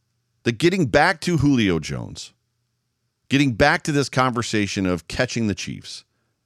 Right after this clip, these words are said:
getting back to the conversation of trying to win the last two football games, 'cause we're not, we're being chased.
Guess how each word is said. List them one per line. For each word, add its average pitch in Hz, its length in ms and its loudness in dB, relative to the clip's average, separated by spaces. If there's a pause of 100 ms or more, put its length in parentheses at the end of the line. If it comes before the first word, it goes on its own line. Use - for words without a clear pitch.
(1300)
getting 135 220 2
back 139 360 2
to 170 80 -4
the 147 100 0
conversation 120 680 0
of 101 100 -2
trying 113 360 -2
to - 140 -2
win 95 260 0
the 90 80 2
last 85 340 0
two 92 120 -4
football 92 260 -2
games, 98 160 -4
'cause 139 160 -2
we're 151 80 0
not, 190 240 0 (1400)
we're 170 140 4
being 185 220 2
chased. - 600 -4